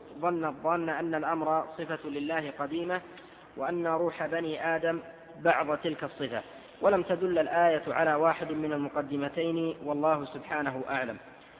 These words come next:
وقد يجيء اسم الروح في القرآن بمعنى آخر، كقوله: "وكذلك أوحينا إليك روحا من أمرنا"، وقوله: "كتب في قلوبهم الإيمان وأيدهم بروح منه"، ونحو ذلك، ونحو ذلك.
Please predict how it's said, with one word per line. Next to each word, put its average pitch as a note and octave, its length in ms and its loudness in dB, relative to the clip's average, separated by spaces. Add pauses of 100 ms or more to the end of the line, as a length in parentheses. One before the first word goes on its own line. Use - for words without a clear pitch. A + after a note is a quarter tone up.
وقد D#3 260 -2
يجيء E3+ 340 2
اسم F3+ 220 0
الروح E3+ 280 4
في D3+ 140 -6
القرآن D#3+ 480 2
بمعنى D#3 600 2
آخر، C#3 260 -2
كقوله: D#3+ 520 2
"وكذلك D#3 560 2
أوحينا D3+ 560 -2
إليك E3 340 0
روحا D#3+ 300 0
من D3 180 -2
أمرنا"، B2+ 420 -2 (440)
وقوله: F3+ 640 2
"كتب E3+ 340 0
في D3 140 -4
قلوبهم D#3 580 0
الإيمان D#3+ 460 2
وأيدهم D3 640 2
بروح C#3+ 320 -2
منه"، B2 340 -4
ونحو D3 260 -4
ذلك، C3 340 0 (480)
ونحو D#3+ 300 0
ذلك. C3+ 400 0